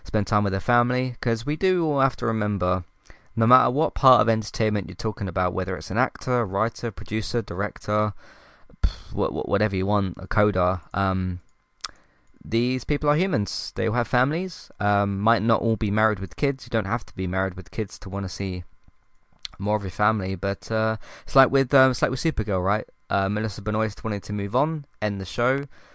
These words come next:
She was having a child. She'd been Supergirl for six years. Uh, and it was simply a case where she's a human that's having, well, another human.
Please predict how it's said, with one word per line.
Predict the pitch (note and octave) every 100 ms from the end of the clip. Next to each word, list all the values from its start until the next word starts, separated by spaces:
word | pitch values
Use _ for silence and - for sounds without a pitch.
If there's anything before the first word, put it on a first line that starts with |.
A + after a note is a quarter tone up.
| _
She | - G#2
was | G2
having | G#2+ G2+
a | F#2+
child. | - A2 C3 D3 -
She'd | - F#2+
been | - G2
Supergirl | - G#2 - G#2
for | -
six | F#2+ A2 -
years. | G#2+ B2 C#3 - - - - - _ _ _
Uh, | G#2 G#2+ A2 A2 A2 A2+ - -
and | A2 A2+
it | A#2
was | -
simply | C3+ - B2+
a |
case | C3 C3
where | C3+
she's | B2 C3 B2
a |
human | A2+ B2+ C#3+ B2
that's | - -
having, | A2 A2+ A2 G#2 G2 _
well, | G#2 G2
another | - G2 A2
human. | F2 F#2+ G#2+